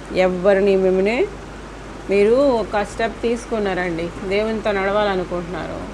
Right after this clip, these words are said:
దేవుడికి మీ హృదయాలు ఇవ్వాలనుకుంటున్నారు, దేవుడితో నడవాలని మీరు స్టెప్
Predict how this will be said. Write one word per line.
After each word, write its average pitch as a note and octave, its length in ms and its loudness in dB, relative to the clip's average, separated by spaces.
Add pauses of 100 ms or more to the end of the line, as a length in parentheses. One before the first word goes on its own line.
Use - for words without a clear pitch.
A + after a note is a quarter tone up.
(640)
దేవుడికి B3+ 400 4
మీ A3+ 120 -2
హృదయాలు G3+ 420 2
ఇవ్వాలనుకుంటున్నారు, F3+ 920 -4 (320)
దేవుడితో A#3+ 480 2
నడవాలని G3 600 0
మీరు A#3 220 0
స్టెప్ A3 320 -4